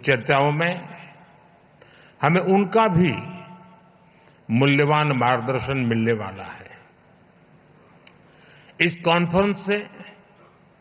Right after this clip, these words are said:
हम जो एक दूसरे से सीखेंगे, वो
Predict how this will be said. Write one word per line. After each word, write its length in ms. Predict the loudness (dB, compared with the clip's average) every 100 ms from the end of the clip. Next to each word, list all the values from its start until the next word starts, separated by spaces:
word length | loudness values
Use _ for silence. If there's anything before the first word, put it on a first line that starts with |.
| _ _ _ _ -20 _
हम 240 | -2 0 2
जो 120 | 0 0 0
एक 280 | 0 -2 -4
दूसरे 360 | -4 0 0 0
से 160 | -2
सीखेंगे, 840 | -6 -4 -6 -4 -4 -4 -8 -16 -18 -20 -20 _ _ _ _ _ _ _ _ _ _ _ _ _ _ _ -20 -20 _ -10
वो 240 | -2 0